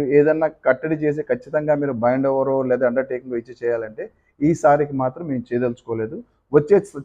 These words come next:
చందనోత్సవం కూడా మళ్ళీ మేము కలిసి మాట్లాడి చేయడం అనేది నిజంగా ఒకటేనండి. సేవా సంస్థలు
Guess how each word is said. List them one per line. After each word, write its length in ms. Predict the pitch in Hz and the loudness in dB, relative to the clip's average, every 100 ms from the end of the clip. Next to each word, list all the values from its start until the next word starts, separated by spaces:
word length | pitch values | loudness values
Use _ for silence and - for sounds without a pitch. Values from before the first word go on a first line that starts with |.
| - | 0
చందనోత్సవం 560 | 147 175 175 175 156 | 2 4 2 0 -6
కూడా 240 | 139 135 214 | -2 0 0
మళ్ళీ 300 | 165 147 165 | 2 4 4
మేము 220 | 160 147 | 2 0
కలిసి 380 | 127 240 147 190 262 - - | -2 -4 -4 -4 -8 -10 -2
మాట్లాడి 460 | 123 135 147 143 185 - _ _ _ 175 | 0 2 0 0 -2 -10 _ _ _ 8
చేయడం 280 | 180 190 | 10 10
అనేది 300 | 185 180 180 175 151 | 6 6 4 4 0
నిజంగా 300 | 151 196 190 | 0 4 4
ఒకటేనండి. 580 | 170 175 170 156 123 117 _ | 4 0 0 0 -2 -4 _
సేవా 340 | 143 147 165 | 6 8 8
సంస్థలు 360 | 165 165 160 | 6 0 0